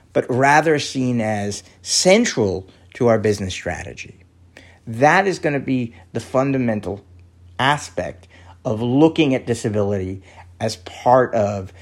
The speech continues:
the business landscape going forward. So I leave you with this question. In your organization, how do you, one, define disability?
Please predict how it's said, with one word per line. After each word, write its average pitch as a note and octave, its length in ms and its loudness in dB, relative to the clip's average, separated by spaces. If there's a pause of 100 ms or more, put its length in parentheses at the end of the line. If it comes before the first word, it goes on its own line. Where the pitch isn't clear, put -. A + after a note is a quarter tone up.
(240)
the A#2 80 -2
business G#2 520 -2 (300)
landscape G#2 800 -4
going G#2 340 -4
forward. F#2+ 460 -6 (960)
So C3+ 160 4
I C3+ 140 8
leave F3 500 2
you E3+ 160 2
with C3 300 4
this A#2+ 240 0
question. - 680 -4 (1600)
In C3 160 2
your E3 380 10
organization, A#2+ 1040 0 (1040)
how E3 420 4
do D3 140 -2
you, C3 240 2
one, A#2+ 640 0
define C#3 720 -2
disability? F#2+ 840 -6